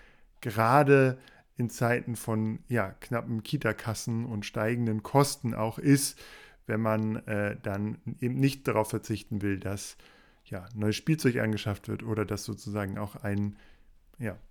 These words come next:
ein, eine Modernisierung ansteht auf dem Außengelände oder ähnliches. Da macht es sozusagen Sinn, auch, ja, über alternative, ähm,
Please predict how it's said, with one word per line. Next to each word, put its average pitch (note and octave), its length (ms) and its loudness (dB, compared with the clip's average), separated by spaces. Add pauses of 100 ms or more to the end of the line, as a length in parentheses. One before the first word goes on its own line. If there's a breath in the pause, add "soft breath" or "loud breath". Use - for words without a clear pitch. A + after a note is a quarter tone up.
ein, G2 340 -8
eine G#2 260 -4
Modernisierung A#2 960 6
ansteht A2 420 0
auf - 140 -8
dem G#2 260 -2
Außengelände G2 720 -2
oder G2+ 220 -6
ähnliches. F#2 560 -6
Da F#2+ 280 -10 (360 loud breath)
macht - 240 0
es B2+ 120 -2
sozusagen B2+ 520 2
Sinn, E3+ 280 6
auch, A#2+ 360 0 (400 loud breath)
ja, G#2 220 -2
über - 180 -4
alternative, C#3 880 10
ähm, B2 460 6